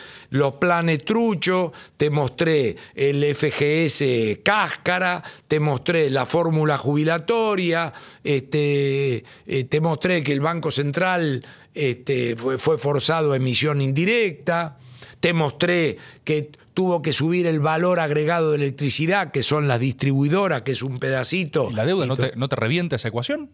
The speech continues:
Speaker 1: No, la deuda ya está, la deuda argentina no pudo tomar más deuda.
Speaker 2: No,
Speaker 1: Porque
Speaker 2: pero la debés ahora, o sea, vos tenés el,
Speaker 1: Ah,
Speaker 2: el plan
Speaker 1: la,
Speaker 2: de vencimientos
Speaker 1: la debé
Speaker 2: que
Speaker 1: y la vamos a patear, si el problema no es la deuda ahora.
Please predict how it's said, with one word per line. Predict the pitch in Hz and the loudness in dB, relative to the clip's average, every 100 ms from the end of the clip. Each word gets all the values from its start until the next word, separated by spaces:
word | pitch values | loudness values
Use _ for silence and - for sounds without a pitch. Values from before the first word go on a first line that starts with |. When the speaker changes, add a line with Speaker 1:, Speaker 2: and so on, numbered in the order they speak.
| - | -6
Speaker 1:
No, | 180 123 | -4 -2
la | 139 214 | -4 -4
deuda | 311 269 160 | -4 -4 -4
ya | 131 | -2
está, | 131 - 147 139 | -4 -6 -10 -10
la | 107 101 | -10 -6
deuda | 165 214 127 | -6 -6 -8
argentina | - 104 180 233 | -8 -10 -8 -8
no | 117 | -10
pudo | 92 107 95 | -10 -10 -10
tomar | 92 90 90 | -12 -12 -12
más | 90 101 | -10 -4
deuda. | 294 381 190 73 - - _ _ | -2 -2 -4 -8 -14 -20 _ _
Speaker 2:
No, | - | -6
Speaker 1:
Porque | 151 | -4
Speaker 2:
pero | 113 | -2
la | 101 | 0
debés | 104 165 143 - | 0 -2 -2 -6
ahora, | 85 85 82 | -8 -10 -12
o | |
sea, | - 101 | -8 -4
vos | 107 | -4
tenés | - 120 131 | -4 -4 -2
el, | 123 | -2
Speaker 1:
Ah, | 104 107 104 | -4 -4 -4
Speaker 2:
el | 101 | -6
plan | 104 135 | -4 -4
Speaker 1:
la, | 131 | -2
Speaker 2:
de | |
vencimientos | 120 117 - 123 185 208 | -2 -2 -2 -2 -2 0
Speaker 1:
la | 143 | 0
debé | 160 - | 0 0
Speaker 2:
que | 226 | -2
Speaker 1:
y | |
la | 208 160 | -2 -4
vamos | 151 151 | -4 -4
a | |
patear, | 156 185 208 208 180 | -6 -6 -4 -4 -6
si | 143 - | -8 -10
el | 139 | -10
problema | 135 131 147 135 | -8 -6 -4 -2
no | 120 110 | -4 -4
es | |
la | 101 | -6
deuda | 95 95 82 82 | -6 -6 -8 -8
ahora. | 80 76 76 - | -8 -10 -14 -18